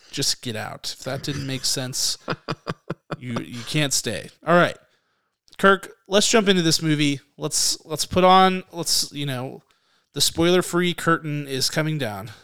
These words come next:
Speaker 1: now. We have to keep, we have to keep things really close to the vest here. We can't slip up. We have to be
Speaker 2: I mean,
Speaker 1: sharp.
Speaker 2: we're already oh for two so far this, in the, in the
Speaker 1: Oh,
Speaker 2: four short
Speaker 1: stop it.
Speaker 2: minutes that we've been recording. So
Speaker 1: Does
Speaker 2: I don't know.
Speaker 1: not count.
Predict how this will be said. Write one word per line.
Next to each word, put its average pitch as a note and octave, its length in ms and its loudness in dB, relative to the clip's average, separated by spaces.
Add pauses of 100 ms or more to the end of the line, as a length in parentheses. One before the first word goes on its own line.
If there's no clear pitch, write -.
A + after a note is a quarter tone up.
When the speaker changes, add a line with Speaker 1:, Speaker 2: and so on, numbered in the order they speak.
Speaker 1:
now. A2+ 420 -10 (640)
We B2+ 100 -6
have B2 100 -4
to - 100 -6
keep, - 360 -6
we D3 100 -8
have C3+ 100 -6
to - 40 -16
keep C#3+ 180 -6
things C3 220 -6
really C#3+ 180 0
close C#3 300 -4
to - 100 -4
the C3 100 -6
vest B2+ 320 -2
here. A2 280 -8 (500)
We - 60 -20
can't D#3 240 -2
slip F#3 260 4
up. G3 280 4 (280)
We C3 120 -12
have C#3 160 -2
to D#3 60 -10
be D#3 120 -2
Speaker 2:
I - 40 2
mean, - 60 2
Speaker 1:
sharp. E3+ 320 6 (460)
Speaker 2:
we're A#2+ 100 2
already C3+ 280 2
oh B2 140 4
for - 180 -4
two E3 500 0 (200)
so - 200 -2
far F2+ 300 -2
this, - 440 -4 (220)
in G#2 140 0
the, F#2+ 160 -2
in G#2 80 0
the F#3+ 80 6
Speaker 1:
Oh, F#3+ 200 8
Speaker 2:
four D3 140 8
short D3+ 180 6
Speaker 1:
stop D#3 420 6
it. B2+ 40 2
Speaker 2:
minutes - 540 0 (400)
that A2 100 0
we've G#2+ 180 2
been G2 140 0
recording. G2+ 580 2
So - 180 4
Speaker 1:
Does F#3+ 180 8
Speaker 2:
I - 20 2
don't A2 100 2
know. G2+ 260 2
Speaker 1:
not E3 420 2
count. - 600 -2